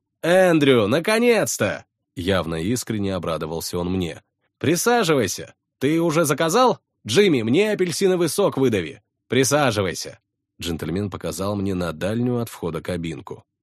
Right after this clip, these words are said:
Мы уселись друг напротив друга. Джимми сдвинулся за стойкой подальше от нас, словно желая продемонстрировать, как он не подслушивает. Может, и вправду не подслушивает, потому что верен он был Майклу Сингеру,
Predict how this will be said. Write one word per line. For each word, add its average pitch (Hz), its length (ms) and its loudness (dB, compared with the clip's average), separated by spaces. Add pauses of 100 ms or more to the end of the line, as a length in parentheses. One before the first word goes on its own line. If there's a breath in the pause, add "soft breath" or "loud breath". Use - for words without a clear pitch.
Мы 170 160 4
уселись 143 460 -2
друг 104 220 -4
напротив 98 460 -2
друга. 85 440 -4 (340)
Джимми 104 320 -2
сдвинулся 90 640 -4
за 85 200 -8
стойкой 101 420 -6
подальше 87 520 -4
от 82 140 -6
нас, 131 360 -4
словно 110 440 -2
желая 95 440 -2
продемонстрировать, 95 1000 -4
как 120 340 -8
он 90 160 -2
не 85 120 -4
подслушивает. 92 840 -6 (600 loud breath)
Может, 147 360 0
и 143 60 2
вправду 110 420 -2
не 92 100 -2
подслушивает, 90 840 -6 (220)
потому 90 300 -6
что 87 220 -6
верен 95 380 -2
он 87 180 -4
был 90 240 -4
Майклу 82 460 -6
Сингеру, 107 640 -4